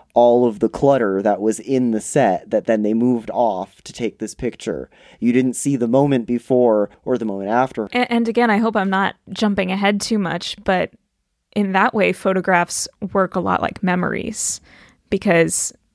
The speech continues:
Speaker 2: people tend to remember the good parts. A-, as more time goes on, people tend to remember the good parts of experiences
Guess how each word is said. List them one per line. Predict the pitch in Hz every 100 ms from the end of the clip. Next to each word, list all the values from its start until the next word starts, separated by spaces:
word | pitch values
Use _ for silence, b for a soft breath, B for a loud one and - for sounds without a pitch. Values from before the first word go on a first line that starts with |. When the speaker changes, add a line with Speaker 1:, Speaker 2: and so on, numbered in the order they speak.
| _ _ _ -
Speaker 2:
people | - 226 208 180
tend | - - 202 190 185
to | - 196 180 175 -
remember | 196 185 180 180 180 180 175 175 185 b b b b -
the | 196 190 175 190 - - _ _ _ -
good | - 247 208
parts. | - 196 180 190 - - -
A-, | 208
as | 214 202 -
more | 226 226
time | 214 214 196 190
goes | 170 175
on, | - 185 165 185
people | 202 190 196
tend | - 190
to | 190
remember | 180 175 175 170
the | 180
good | 175 202 185
parts | - 180 202 - -
of | - 190 190
experiences | 185 - - 180 - 185 185 185 - 190